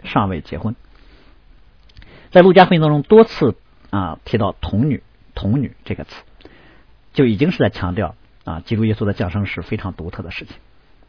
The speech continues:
所以加百列被派到拿撒勒，其实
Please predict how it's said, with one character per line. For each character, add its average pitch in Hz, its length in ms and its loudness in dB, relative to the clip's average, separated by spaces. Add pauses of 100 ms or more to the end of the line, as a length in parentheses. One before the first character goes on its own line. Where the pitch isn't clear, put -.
(1600)
所 180 140 6
以 196 180 8 (100)
加 233 160 8
百 170 120 6
列 185 100 8
被 143 140 4
派 143 220 0
到 110 280 0
拿 101 200 -2
撒 131 140 -2
勒， 135 200 -2 (340)
其 135 220 -2
实 117 380 -4